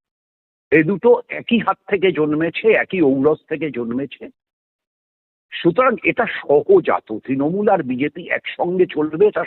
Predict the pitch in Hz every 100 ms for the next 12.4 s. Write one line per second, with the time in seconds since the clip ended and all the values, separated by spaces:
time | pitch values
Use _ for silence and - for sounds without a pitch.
0 | - 120 95 139 147 - 247 - _ _
1 | _ _ - 151 139 156 127 - 151 147
2 | 139 117 127 - 131 - 131 135 117 -
3 | - 147 160 156 160 175 - 240 - _
4 | _ - 151 180 190 - - 214 240 220
5 | 190 185 185 - - 151 156 117 139 -
6 | 147 135 180 107 _ _ _ _ _ _
7 | _ _ _ - - 143 135 151 160 -
8 | 180 208 220 - - _ _ _ _ _
9 | _ _ - 127 123 139 151 165 170 185
10 | - 196 208 214 _ _ _ _ _ _
11 | _ _ _ _ 120 - 151 147 160 175
12 | 156 139 196 202